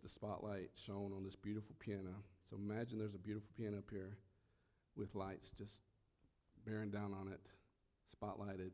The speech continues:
center stage. And, and this little young boy, fascinated by this piano, climbed onto the piano bench and, to the shock of everyone, started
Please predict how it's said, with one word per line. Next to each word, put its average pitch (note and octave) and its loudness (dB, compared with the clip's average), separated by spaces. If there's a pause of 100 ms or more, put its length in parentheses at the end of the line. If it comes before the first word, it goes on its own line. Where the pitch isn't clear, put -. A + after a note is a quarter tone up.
center A2 2
stage. F#2 0 (1700)
And, G#2+ 4
and A#2 4
this A2 -2
little C3 6
young B2+ 6
boy, A#2+ 6
fascinated B2 4
by G#2 4
this G#2 4
piano, A2 0 (500)
climbed G2+ 2
onto A#2 2
the A2+ 0
piano A2+ 4
bench E2+ -4 (480)
and, G2+ 0
to - 0
the G2+ 0
shock A#2+ 0
of A2 -4
everyone, A2 4
started G#2 2